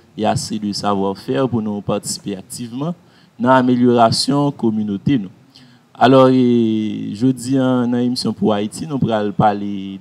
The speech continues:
de l'argent. Donc, c'est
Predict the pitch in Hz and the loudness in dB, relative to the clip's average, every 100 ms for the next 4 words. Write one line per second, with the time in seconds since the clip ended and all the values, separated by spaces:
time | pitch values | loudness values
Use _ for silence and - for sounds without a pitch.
0 | 92 98 92 92 - _ _ _ - 87 | -10 -8 -8 -12 -20 _ _ _ -14 -12
1 | 101 143 170 - _ _ _ _ _ _ | -10 -8 -8 -12 _ _ _ _ _ _
2 | _ _ - - 107 104 - - 117 110 | _ _ -20 -8 -6 -4 -6 -4 -2 -2
3 | 110 104 101 | -2 -4 -8